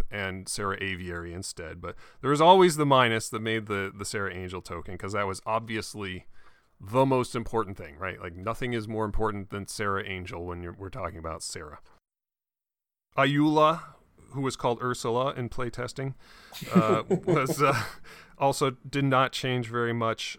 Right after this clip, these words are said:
Speaker 1: Um, she originally only triggered when non-token bears entered the battlefield, and one of the modes that you could choose was to make a two two bear token, but there are so few bear cards that,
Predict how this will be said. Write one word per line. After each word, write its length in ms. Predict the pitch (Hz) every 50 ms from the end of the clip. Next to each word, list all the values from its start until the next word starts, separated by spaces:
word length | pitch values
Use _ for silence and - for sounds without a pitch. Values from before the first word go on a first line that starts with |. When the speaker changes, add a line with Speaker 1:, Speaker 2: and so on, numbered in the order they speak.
| - -
Speaker 1:
Um, 460 | 107 101 101 95 92 92 92 92 92 - - _ _ _ _ _
she 200 | - - 151 143
originally 840 | 135 131 131 143 143 135 139 139 135 135 131 131 131 131 131 127 127 -
only 260 | 131 131 131 131 123
triggered 360 | - - - 135 127 131 131
when 180 | 123 120 117 117
non-token 760 | 110 110 117 127 135 135 - - 147 147 - - 151 143 143
bears 560 | 143 143 147 147 151 156 156 156 151 - - -
entered 240 | 143 143 147 147 139
the 60 | 135
battlefield, 640 | 139 143 143 143 139 131 - - 143 147 147 147 139 -
and 320 | 123 120 113 123 123 -
one 200 | - 113 113 117 117
of 120 | 110 110
the 120 | 113 107 104
modes 400 | 101 101 101 104 110 113 113 -
that 100 | 123 113
you 120 | 113 110
could 140 | - 117 104
choose 340 | - - 117 117 117 117 113
was 180 | 104 101 98 -
to 280 | - 104 98 98 98 104
make 260 | 95 95 95 95 -
a 100 | 104 92
two 200 | - - 117 104
two 160 | - 117 110
bear 240 | 101 107 101 104 107
token, 460 | - - 120 113 - 131 123 120 117
but 240 | 104 98 95 95 - - - - - - _ - -
there 160 | 123 127 131
are 60 | 120
so 280 | - - - 139 151 165
few 540 | - - - - - 127 127 135 139 139 135
bear 300 | 123 113 - - 120 131
cards 520 | - - - 131 135 135 139 151 139 117 110
that, 200 | 113 110 107